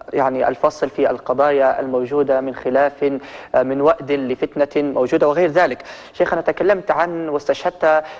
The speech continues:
بحديث، آه، المسيء في صلاته، وأن هذا الرجل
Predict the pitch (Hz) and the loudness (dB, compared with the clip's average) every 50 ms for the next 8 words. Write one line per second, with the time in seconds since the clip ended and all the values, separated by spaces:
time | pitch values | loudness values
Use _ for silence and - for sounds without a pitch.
0 | - - - 147 143 139 - 147 143 143 165 170 165 165 - - 151 143 143 135 | -10 -4 0 0 0 0 0 0 2 2 4 2 2 2 0 2 4 4 6 6
1 | 135 135 - - 147 143 143 139 - - - 170 160 156 - - - 147 139 - | 4 4 2 2 0 0 -2 -4 -4 -2 2 4 4 2 2 0 -2 -4 -2 0
2 | - 139 139 131 123 - - 135 - - - - - - - - - - - - | 0 2 2 2 0 2 0 -2 -2 -4 -10 -20 -20 -20 -20 -20 -20 -18 -6 0
3 | - 139 139 139 139 139 135 135 131 - - - 165 160 156 151 143 139 143 147 | 2 4 4 4 4 4 4 4 2 2 2 0 0 0 2 2 2 2 0 -2
4 | - - - 156 175 180 156 151 147 143 135 - 147 143 143 160 139 147 147 143 | -6 -8 -4 0 0 0 2 2 2 2 2 2 2 2 0 0 2 0 0 0